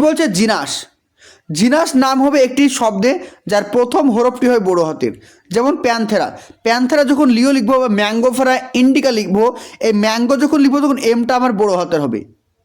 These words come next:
ঠিক আছে? আর প্রজাতির নাম একটি বা অনেকগুলি পরস্পর যুক্ত দ্বারা হতে পারে। প্রজাতি শব্দটির প্রথম হরফটি ছোট হবে। ম্যাঙ্গোফেরা ইন্ডিকা, ইন্ডিকা যখন লিখবো তখন আমি অবশ্যই ছোট হাতের এইভাবে লিখবো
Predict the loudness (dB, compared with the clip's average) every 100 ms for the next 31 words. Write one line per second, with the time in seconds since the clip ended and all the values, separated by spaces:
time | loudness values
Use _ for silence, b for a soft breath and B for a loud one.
0 | _ _ _ _ _ _ _ _ -4 -2
1 | 0 -2 -4 B B B B _ _ B
2 | B -6 -6 -2 0 0 2 4 4 2
3 | -2 -2 -2 -2 -2 0 0 -2 -12 -6
4 | -4 0 0 0 0 2 0 0 0 0
5 | 0 0 0 0 0 0 0 -2 -2 B
6 | B _ -2 0 0 0 0 0 0 2
7 | 0 0 0 0 0 -2 -2 -2 -4 -6
8 | B B -2 0 0 0 0 2 0 0
9 | -2 0 0 0 -2 0 2 2 2 2
10 | 2 0 0 0 0 0 0 0 0 0
11 | 0 0 0 0 B B -10 -4 -2 -2
12 | -2 -2 0 0 2 0 0